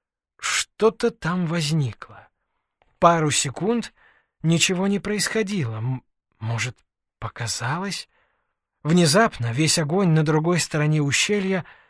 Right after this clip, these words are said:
стал гаснуть и исчез. Даже угли стали остывать. Дым замер, создав непроницаемую для моего взора завесу. Я начал удаляться от расселины. Проклятие!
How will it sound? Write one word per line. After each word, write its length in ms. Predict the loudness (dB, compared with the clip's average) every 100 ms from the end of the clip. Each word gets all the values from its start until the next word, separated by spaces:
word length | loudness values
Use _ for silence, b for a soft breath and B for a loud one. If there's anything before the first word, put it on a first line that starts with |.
| B
стал 380 | B -2 0 0
гаснуть 800 | -2 -2 -2 -2 -4 -4 -6 -8 _ _ _
и 200 | -2 0
исчез. 720 | 2 0 -2 -6 -10 -14 -14 _ _ _ _ _ _
Даже 460 | 0 2 4 2 -4 b b b -2
угли 420 | 0 2 2 2
стали 400 | 0 -2 -4 -4
остывать. 840 | -4 -6 -4 -6 -8 -14 -20 -20 _ _ _ _ _ _ -6
Дым 340 | 2 2 4
замер, 540 | 2 2 2 2 0 -8 _ -6
создав 520 | -2 0 0 0 0
непроницаемую 1000 | 0 0 0 -2 -2 -2 -2 -2 0 -2
для 140 | -4 -4
моего 340 | -4 -4 -4
взора 400 | -6 -4 -2 -2
завесу. 680 | -2 -2 -4 -4 -6 -8 -10 _ _ _ _ _
Я 160 | 2 4
начал 320 | 6 4 0
удаляться 640 | -2 0 0 0 -2 -2
от 100 | -2
расселины. 600 | -4 -2 0 0 0 -2
Проклятие! 840 | 0 0 2 4 4 2 -2 -10